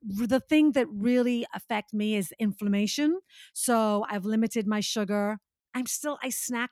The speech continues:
too much still, but definitely whole grains,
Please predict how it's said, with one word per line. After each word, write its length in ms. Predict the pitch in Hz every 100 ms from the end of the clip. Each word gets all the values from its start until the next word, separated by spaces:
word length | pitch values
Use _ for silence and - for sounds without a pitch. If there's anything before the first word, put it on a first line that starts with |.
| -
too 160 | 269
much 240 | 247 254 -
still, 340 | - 254 247
but 200 | 202 226 - - -
definitely 320 | 370 370 339
whole 400 | - - 285 294
grains, 680 | 247 262 247 240 240 247 -